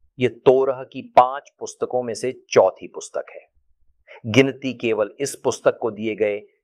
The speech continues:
यूनानी नाम का अंग्रेजी अनुवाद है अरिथमोई, जिससे हमें अंक गणित शब्द भी मिलता है।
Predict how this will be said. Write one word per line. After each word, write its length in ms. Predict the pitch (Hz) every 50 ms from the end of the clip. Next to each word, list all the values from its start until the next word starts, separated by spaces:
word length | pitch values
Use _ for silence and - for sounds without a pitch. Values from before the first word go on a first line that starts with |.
| _ -
यूनानी 680 | 95 101 123 123 120 120 127 143 160 180 196 202 202 196
नाम 340 | 170 160 156 165 165 170 165
का 120 | - 160
अंग्रेजी 680 | 151 - 127 120 117 113 117 127 127 127 120 131 139 143
अनुवाद 600 | - 120 113 113 110 104 104 98 92 87 85 - -
है 300 | 98 85 82 85 113 - _ _ _ _ _ _ -
अरिथमोई, 840 | 127 131 135 127 123 - 107 104 101 101 95 87 78 - - _ _ _ _ _ _ _ _ _ _ _ _
जिससे 300 | 113 120 127 - - 139
हमें 220 | 107 113 113 117 117
अंक 440 | - _ 131 139 147 151 147 -
गणित 380 | 156 135 117 117 113 123 127 120 -
शब्द 380 | - - - 107 101 104 101
भी 280 | 104 90 78 92 104 120
मिलता 380 | 113 101 87 78 - 85 78 67
है। 180 | - - _